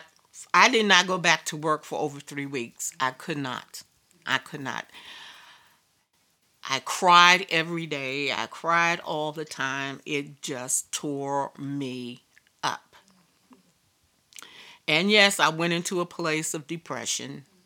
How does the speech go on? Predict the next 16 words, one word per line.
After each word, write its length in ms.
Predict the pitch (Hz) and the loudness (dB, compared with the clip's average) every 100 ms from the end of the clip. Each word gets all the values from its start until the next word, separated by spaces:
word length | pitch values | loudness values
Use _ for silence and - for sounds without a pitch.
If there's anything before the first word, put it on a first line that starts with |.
| _ _ _ _ _ _ - - - _ _ - | _ _ _ _ _ _ -20 -20 -20 _ _ 4
And 480 | 170 160 160 160 - _ - | 6 6 4 -2 -8 _ 6
I 220 | 165 214 | 8 8
remember 500 | 247 233 220 185 175 | 6 2 0 0 0
I 80 | 160 | -2
was 200 | 156 147 | -4 -4
going 380 | 160 185 196 208 | -2 0 0 0
home 280 | 196 196 | -2 -2
from 240 | 185 170 165 | -6 -8 -6
church 440 | - 180 165 - | -4 -4 -6 -8
one 200 | 143 139 | -10 -10
night. 420 | 135 120 - - - _ _ _ _ _ _ _ _ _ _ _ _ _ _ _ _ - - - - - - _ - | -10 -12 -14 -18 -20 _ _ _ _ _ _ _ _ _ _ _ _ _ _ _ _ -20 -20 -20 -20 -20 -20 _ 2
And 480 | 180 170 165 160 160 _ _ - | 6 8 6 4 -2 _ _ 6
I 560 | 165 180 175 175 175 - _ _ _ _ _ _ _ _ _ _ _ _ _ _ _ _ _ - | 8 10 8 6 4 -2 _ _ _ _ _ _ _ _ _ _ _ _ _ _ _ _ _ -12
was 400 | 151 143 135 135 | -4 -2 0 -4
kind 380 | - 202 190 175 | 2 4 6 2
of 240 | 156 135 | -6 -10